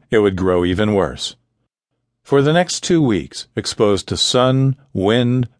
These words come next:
cold, and salt spray, the castaways hung on grimly. In all this time, they spotted no ships and collected practically no rainwater. A few days after the Mignonette's loss,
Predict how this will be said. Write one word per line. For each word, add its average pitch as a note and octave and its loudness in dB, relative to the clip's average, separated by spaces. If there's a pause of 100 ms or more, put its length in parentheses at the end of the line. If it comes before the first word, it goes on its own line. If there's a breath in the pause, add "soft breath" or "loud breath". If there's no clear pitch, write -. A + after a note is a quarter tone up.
cold, D3+ 4
and C#3+ 0
salt C#3 0
spray, D2 -4 (200)
the A2+ -4
castaways C3+ 2
hung C3 0
on C3+ 2
grimly. F#2 -2 (600)
In G2 0
all F2 0
this G#2 -2
time, E2 -2
they F#2 0
spotted F2+ -2
no G2+ 0
ships - -2 (200 soft breath)
and G#2 -4
collected G2+ 0
practically F#2+ -2
no G2+ 2
rainwater. E2+ -2 (880)
A - -4
few F3+ -2
days E2 2
after F2+ 0
the E2 0
Mignonette's E2+ -2
loss, F2+ 0